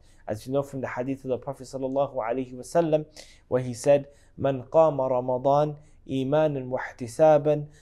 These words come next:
غفر له ما تقدم من ذنبه. That anybody who stands the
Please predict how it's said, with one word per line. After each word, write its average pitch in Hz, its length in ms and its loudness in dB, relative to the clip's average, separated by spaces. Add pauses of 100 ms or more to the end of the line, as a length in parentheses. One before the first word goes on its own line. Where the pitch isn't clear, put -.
(200)
غفر 131 500 -2
له 123 280 -2
ما 120 180 -6
تقدم 117 540 -2
من 107 360 -6
ذنبه. 104 380 -6 (340)
That - 180 -2
anybody 151 540 0
who 127 220 -6
stands 160 640 0 (300)
the 123 600 -2